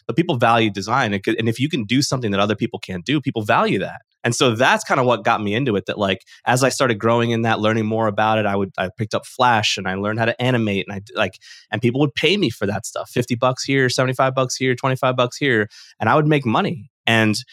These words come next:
that money helped me do things. It helped me go places. And then, man, the first time somebody invited me to speak at a conference,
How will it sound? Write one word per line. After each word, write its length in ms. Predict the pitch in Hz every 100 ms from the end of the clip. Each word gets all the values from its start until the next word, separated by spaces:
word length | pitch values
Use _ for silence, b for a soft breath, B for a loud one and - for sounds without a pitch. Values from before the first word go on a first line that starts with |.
| B B -
that 180 | 135 110
money 300 | 107 139 123
helped 280 | 123 127
me 140 | 123 113
do 160 | 120
things. 320 | 170 - 92 95
It 60 |
helped 180 | - -
me 80 | 113
go 180 | 113 -
places. 380 | - 90 90 -
And 140 | 113
then, 340 | 123 170 107 98
man, 160 | 110
the 60 | 104
first 280 | - 156 -
time 300 | 156 139 131 B B
somebody 280 | 131 131 127
invited 420 | 110 107 120 123
me 240 | 120 131 120
to 100 | -
speak 380 | - - 123 120
at 80 |
a 60 | 87
conference, 720 | - 95 139 196 208 - -